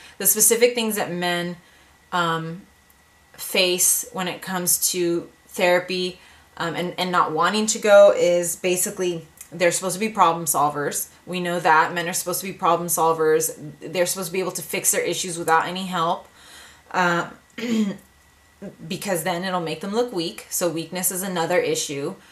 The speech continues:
Um, they don't wanna appear weak or in need of help. Um, pride, machismo.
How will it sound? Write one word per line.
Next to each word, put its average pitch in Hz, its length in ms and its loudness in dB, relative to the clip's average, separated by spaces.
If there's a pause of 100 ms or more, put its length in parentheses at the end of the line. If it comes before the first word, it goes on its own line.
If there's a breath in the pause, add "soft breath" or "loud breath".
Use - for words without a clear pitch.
(340 loud breath)
Um, 175 160 -4
they 175 100 -2
don't 165 140 -2
wanna 180 180 -2
appear 190 300 -4
weak 180 520 -8
or 170 160 0
in 165 100 -6
need 165 160 -4
of 185 160 -2
help. 165 420 0 (560 soft breath)
Um, 180 440 0 (160)
pride, 196 580 4
machismo. 180 1040 -4